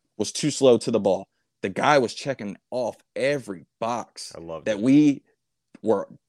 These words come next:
Speaker 1: down on him last year. So I, I really like to see that. I like the intensity of the D line. We got multiple guys that can create pass rush. Your, your best pass rusher in week one didn't even play in week two.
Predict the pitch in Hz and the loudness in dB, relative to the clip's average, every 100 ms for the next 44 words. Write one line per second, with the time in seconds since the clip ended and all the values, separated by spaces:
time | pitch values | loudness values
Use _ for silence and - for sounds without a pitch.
0 | - 123 139 113 95 95 95 - - - | -6 -2 0 -2 -6 -12 -16 -16 -18 -16
1 | - - - - 107 101 107 104 107 139 | -8 -8 0 6 6 6 6 6 8 8
2 | 143 131 - 117 127 117 117 117 - _ | 8 6 0 -6 -4 2 2 0 -6 _
3 | - 101 113 123 139 120 - 120 127 113 | -6 -2 -2 0 -2 -4 -6 -8 -4 -2
4 | 107 98 104 104 101 101 98 101 98 95 | -2 -4 -4 -2 -2 -4 -4 -2 -2 -4
5 | 110 117 - 110 107 104 104 98 98 104 | -6 -6 -4 0 2 2 0 -2 -6 -10
6 | _ _ - 110 104 101 101 101 - 104 | _ _ -6 -2 0 -2 -4 -4 0 0
7 | 98 - _ _ _ 107 101 104 - 135 | -2 -8 _ _ _ -2 -2 -2 2 2
8 | 139 - 139 131 135 - 120 110 _ 107 | 2 0 0 2 -2 0 -2 -4 _ -14
9 | - 110 107 127 120 123 139 123 123 135 | -6 -2 2 2 4 4 4 4 4 2
10 | 127 117 131 127 117 117 117 - 127 131 | 0 2 2 4 2 0 -2 -2 0 0